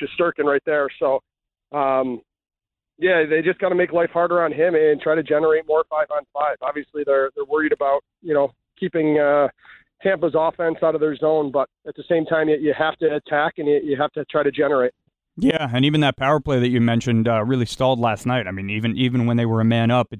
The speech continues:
Speaker 2: you know, they, they looked overmatched on, uh, in terms of the Lightning's P K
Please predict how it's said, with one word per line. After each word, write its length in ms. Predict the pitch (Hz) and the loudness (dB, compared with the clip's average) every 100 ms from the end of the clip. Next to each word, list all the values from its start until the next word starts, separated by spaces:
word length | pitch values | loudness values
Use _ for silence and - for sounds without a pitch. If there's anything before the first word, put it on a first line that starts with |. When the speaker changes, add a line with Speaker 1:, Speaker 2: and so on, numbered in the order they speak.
| - | -14
Speaker 2:
you 200 | 113 113 | -6 -4
know, 140 | 98 | -4
they, 140 | 101 110 | -2 -2
they 180 | 113 | 0
looked 280 | 113 117 - | 0 -2 -2
overmatched 600 | 117 110 110 120 120 - | -4 -2 0 0 0 -2
on, 200 | 120 110 | -2 0
uh, 180 | 110 107 - _ - - _ | 0 -2 -6 _ -20 -20 _
in 280 | 131 127 120 | -6 0 0
terms 260 | - 123 110 | 2 0 0
of 80 | 110 | 0
the 80 | |
Lightning's 400 | 110 117 120 113 | 0 2 2 0
P 180 | - 123 | 0 -6
K 400 | - 127 127 123 | -2 2 2 2